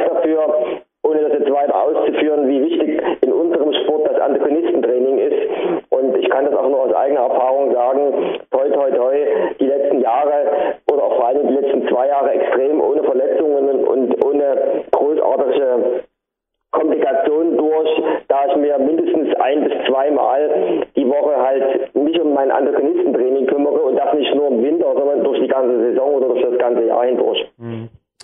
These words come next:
Speaker 2: So, und bevor es jetzt zum Gewinnspiel kommt, Sven, außer du hast noch was anzuführen, hätte ich noch einen Tipp, und zwar du warst ja auch mit dem T-R-X-Gerät im Wald, ich denke auch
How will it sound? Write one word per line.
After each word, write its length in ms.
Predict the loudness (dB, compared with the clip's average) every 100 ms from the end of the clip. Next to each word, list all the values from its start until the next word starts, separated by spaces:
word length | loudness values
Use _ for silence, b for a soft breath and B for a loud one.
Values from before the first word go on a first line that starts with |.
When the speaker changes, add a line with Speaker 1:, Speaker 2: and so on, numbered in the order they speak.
| B B B _
Speaker 2:
So, 220 | -2 0
und 160 | 0 0
bevor 280 | 0 0 0
es 100 | -2
jetzt 320 | -2 -4 -2
zum 160 | -2
Gewinnspiel 560 | 0 0 -2 -2 -2 0
kommt, 400 | 0 -2 -4 -8
Sven, 480 | -6 -2 0 0 0
außer 340 | 0 0 -2
du 180 | 0 0
hast 120 | 0
noch 100 | 0
was 180 | 0 0
anzuführen, 680 | 0 0 -2 -2 -2 -2 -4 B B -4
hätte 240 | -2 -2
ich 200 | -4 -2
noch 80 | -2
einen 280 | 0 -2 -4
Tipp, 220 | -4 -2
und 160 | -4
zwar 160 | -2 -2
du 160 | 0 0
warst 300 | 0 0 0
ja 100 | 0
auch 140 | 0
mit 160 | -2 -4
dem 160 | -4
T-R-X-Gerät 760 | -2 0 -2 -4 -4 0 0 -2
im 120 | -2
Wald, 300 | 0 0 0
ich 120 | -2
denke 380 | -2 -4 -2 -2
auch 160 | -2